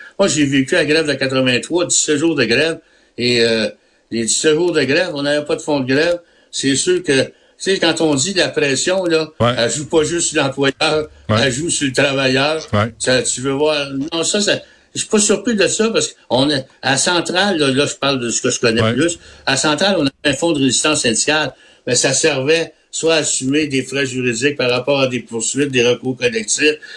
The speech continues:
Speaker 1: soit à soutenir des petits groupes qui étaient en grève, euh, euh, des petits syndicats, mais, euh,
Speaker 2: Hmm.
Speaker 1: c'est sûr que, euh, si tu dis soixante-six mille,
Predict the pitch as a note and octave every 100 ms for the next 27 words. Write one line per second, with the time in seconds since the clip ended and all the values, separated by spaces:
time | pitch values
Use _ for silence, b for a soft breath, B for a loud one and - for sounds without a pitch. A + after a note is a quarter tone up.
0 | B - - E3+ F3 - D3+ C3 D#3 E3+
1 | C#3 C3+ - D#3+ - A2+ C#3+ D#3+ E3 B
2 | B B - B2+ - C#3 C#3 C3 B2+ A#2+
3 | B2 D#3 D#3 D3+ B2 A2 - B B A2+
4 | A2 A2+ A2 A2 C3+ - D3 A#2+ - D#3+
5 | D3+ B2+ A2+ G#2+ b b b - G2+ G#2+
6 | A2 - - D3 - G#3 G#3 B2 - -
7 | - - A#2 A#2 A2+ A2 A2 C3+ C3 C3+
8 | B2+ F#3 E3 F3+ F3 F#3+ E3 C3 - C3
9 | E3+